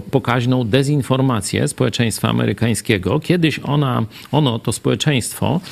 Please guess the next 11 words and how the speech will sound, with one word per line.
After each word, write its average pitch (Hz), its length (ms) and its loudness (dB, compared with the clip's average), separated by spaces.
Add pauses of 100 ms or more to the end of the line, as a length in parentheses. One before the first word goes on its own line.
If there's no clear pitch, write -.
(400)
e, 104 320 0
uzyskiwało, 135 1080 0 (500)
e, - 40 -4
można 120 300 0
powiedzieć, 107 260 0
wzorce, 131 400 2
kierunki 123 720 2 (280)
moralne 117 480 2
bezpośrednio 160 920 0
z 156 80 4
Biblii. 143 400 0